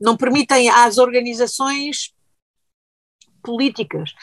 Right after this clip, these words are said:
e, e de, de regulação, efetivamente, perceber aquilo que têm a regular e como regular,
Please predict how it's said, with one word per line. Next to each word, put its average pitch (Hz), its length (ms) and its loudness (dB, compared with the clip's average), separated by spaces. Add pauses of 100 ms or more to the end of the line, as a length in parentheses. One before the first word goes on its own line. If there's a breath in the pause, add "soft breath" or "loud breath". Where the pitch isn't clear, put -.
(300 loud breath)
e, 185 840 2
e 185 40 -6
de, 185 300 4
de 190 200 2
regulação, 247 800 4 (120)
efetivamente, 220 800 -2
perceber 277 720 2
aquilo 302 260 -2
que - 160 -16 (100)
têm 285 320 2
a 226 80 4
regular 196 580 2 (540)
e 233 100 -2
como 311 340 0
regular, 190 500 0